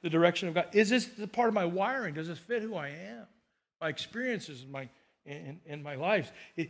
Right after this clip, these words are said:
if, if I heard the voice of the Lord said, "Go pilot an airplane today," um, it doesn't fit my wiring.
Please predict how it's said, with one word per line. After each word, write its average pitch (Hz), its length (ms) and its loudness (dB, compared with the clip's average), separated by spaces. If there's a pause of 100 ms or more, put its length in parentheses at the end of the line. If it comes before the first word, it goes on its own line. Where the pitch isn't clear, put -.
(160)
if, 170 200 -4
if 165 120 -6
I 180 100 10
heard 220 180 12
the 214 60 0
voice 208 240 4
of 202 60 -4
the 208 60 2
Lord 233 200 8
said, 160 160 0 (260)
"Go 208 140 4
pilot 220 460 8
an 170 100 2
airplane 185 640 4
today," 123 380 -12 (1400)
um, 156 140 -8
it 165 80 -2
doesn't 220 200 6
fit 240 160 4
my 196 160 8
wiring. 185 640 8